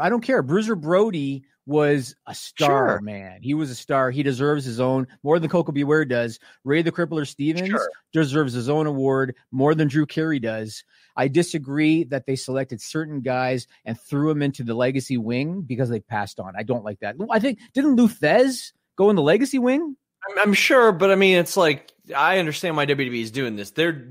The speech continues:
Speaker 2: this is for content. This isn't to
Speaker 1: I know, I
Speaker 2: they're
Speaker 1: know.
Speaker 2: doing it
Speaker 1: And
Speaker 2: for
Speaker 1: that,
Speaker 2: entertaining
Speaker 1: at the end
Speaker 2: content.
Speaker 1: of the day, that's the whole thing. You're completely right.
Speaker 2: Yeah.
Speaker 1: You're completely
Speaker 2: Uh,
Speaker 1: right.
Speaker 2: we have some super chats. Seller Justin Lopez says, "Low expectations for Mania, but I'll be there live, fully
Speaker 1: Really?
Speaker 2: vaccinated.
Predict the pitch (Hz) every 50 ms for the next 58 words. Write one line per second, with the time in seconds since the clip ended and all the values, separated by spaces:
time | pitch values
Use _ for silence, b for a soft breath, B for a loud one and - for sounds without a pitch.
0 | 127 127 131 160 214 202 175 160 - - - 180 160 131 - - _ _ - -
1 | - 160 143 135 123 123 - - 127 110 107 101 110 139 139 139 156 139 139 135
2 | 123 104 104 - 123 120 135 143 151 156 156 156 147 143 127 120 120 117 120 120
3 | 117 117 117 117 120 - - 208 190 185 180 170 135 151 165 165 160 143 143 135
4 | 123 _ - 127 123 117 110 107 107 113 110 185 180 180 196 208 208 190 175 170
5 | 160 160 139 143 151 151 147 127 123 117 117 - - - 120 117 113 95 101 -
6 | 110 90 92 98 113 120 - 120 101 123 110 104 98 87 87 82 73 - _ -
7 | - 113 107 - 117 117 101 101 95 113 117 113 117 117 95 - 185 202 202 175
8 | - - 135 - 170 151 147 143 - - 165 151 127 - - 196 185 185 185 156
9 | 135 156 143 - 143 127 135 139 135 147 127 120 - 135 117 - 185 214 220 185
10 | 160 - - 135 123 - 135 123 - - 131 - - 120 110 113 123 139 143 147
11 | 147 135 113 110 104 101 120 120 110 113 107 101 110 135 160 180 180 175 170 156
12 | - - 135 117 113 110 101 135 147 254 254 175 131 151 147 147 147